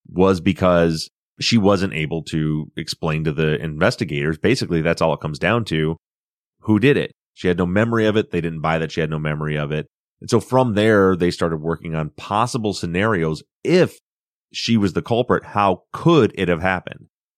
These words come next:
And so then we come up with the, she could have put the chair behind the door by herself. She could have tied herself up. There's all these things she could have done, except again, she doesn't, in my opinion, doesn't match up with the injuries that were on Jim that should have been reciprocated back onto her. She didn't have those.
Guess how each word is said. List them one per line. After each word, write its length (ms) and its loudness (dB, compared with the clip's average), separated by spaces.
And 140 -12
so 100 2
then 200 0
we 80 -2
come 180 -4
up 140 -4
with 180 -2
the, 320 0
she 160 -8
could 140 -8
have 260 -2
put 120 -4
the 80 -8
chair 240 -2
behind 260 -4
the 40 -4
door 200 -2
by 140 0
herself. 580 2
She 180 -6
could 160 -4
have 140 -6
tied 260 -4
herself 460 -4
up. 300 2
There's 160 -4
all 200 2
these 180 0
things 160 -4
she 120 -6
could 140 -2
have 120 -4
done, 280 2
except 380 0
again, 440 2
she 280 -2
doesn't, 500 2
in 180 -4
my 160 2
opinion, 300 0
doesn't 260 0
match 240 0
up 240 0
with 120 -6
the 120 0
injuries 280 4
that 80 2
were 100 4
on 140 0
Jim 500 2
that 220 0
should 140 2
have 60 2
been 120 0
reciprocated 500 0
back 220 -2
onto 160 -6
her. 380 -2
She 140 -6
didn't 220 -6
have 240 -2
those. 320 -4